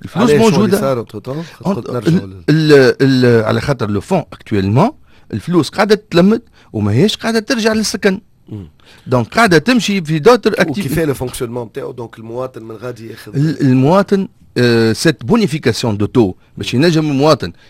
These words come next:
Speaker 1: ياخذ بخمسة في المية فيكس.
Speaker 2: تتعدى
Speaker 1: السبعة في المية منين باش نجيبوها؟ entre douze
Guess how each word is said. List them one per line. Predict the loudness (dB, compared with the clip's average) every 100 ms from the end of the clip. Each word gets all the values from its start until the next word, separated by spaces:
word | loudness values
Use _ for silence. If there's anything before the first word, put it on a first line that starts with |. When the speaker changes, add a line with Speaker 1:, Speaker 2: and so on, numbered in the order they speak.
| -2
Speaker 1:
ياخذ | 0 2 -2
بخمسة | -6 -4 0 -2
في | -2
المية | 0 0
فيكس. | 0 -2 -4 -8 -16 _ _ -20 _ _
Speaker 2:
تتعدى | -14 -6 -4
Speaker 1:
السبعة | 0 2 4 2
في |
المية | 4 4 4
منين | 4
باش | 2 0
نجيبوها؟ | 0 2 2 2 0
entre | 2 0
douze | 2 2 0